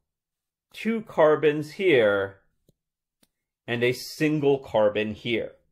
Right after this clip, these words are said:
So the two carbons, well, those are my ethyl substituents, and since there's two of them, it's going to be diethyl. They appear on carbons two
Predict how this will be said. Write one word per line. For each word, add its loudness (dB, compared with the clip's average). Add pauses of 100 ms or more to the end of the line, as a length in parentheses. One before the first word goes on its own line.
(480)
So 2
the 2
two 2
carbons, 2 (1200)
well, 2
those 6
are 6
my 2 (100)
ethyl 0
substituents, -8 (160)
and -4
since -8
there's -2
two 2
of 4
them, -2 (600)
it's -4
going -2
to -14
be -6
diethyl. 4 (460)
They 8
appear 6
on 0
carbons 0
two 2